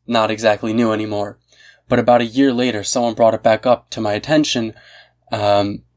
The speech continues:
asking a few questions on it, and I decided, you know what, I'm gonna remake the entire thing. And so I did just that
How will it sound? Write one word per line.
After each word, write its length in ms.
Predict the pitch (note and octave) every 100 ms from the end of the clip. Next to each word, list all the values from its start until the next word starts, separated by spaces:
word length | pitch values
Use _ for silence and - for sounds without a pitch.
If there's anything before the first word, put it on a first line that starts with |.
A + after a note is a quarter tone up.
| _ _ -
asking 600 | A2+ G#2+ - A2+ A2 A2+ - _ _ _
a 320 | A#2 G#2 G#2
few 160 | - B2
questions 500 | - B2 - A2+ G#2+
on 180 | G#2 G2+
it, 140 | G2+ _ - -
and 140 | - G#2+
I 80 | G#2+
decided, 520 | G#2+ D3 C#3+ B2 - _ _ _
you 80 | A2+
know 140 | A2+
what, 100 | A2+
I'm 80 | A2+
gonna 160 | G#2+ G#2
remake 420 | A#2 A#2+ A#2 -
the 120 | A#2
entire 360 | G#2+ B2 G#2+ G#2
thing. 360 | - B2 G2 _ _ _ _ _ _
And 160 | A2 G#2
so 160 | B2
I 40 | A#2+
did 240 | A#2 B2+
just 260 | B2+ A#2+ -
that 340 | C#3 A2+ -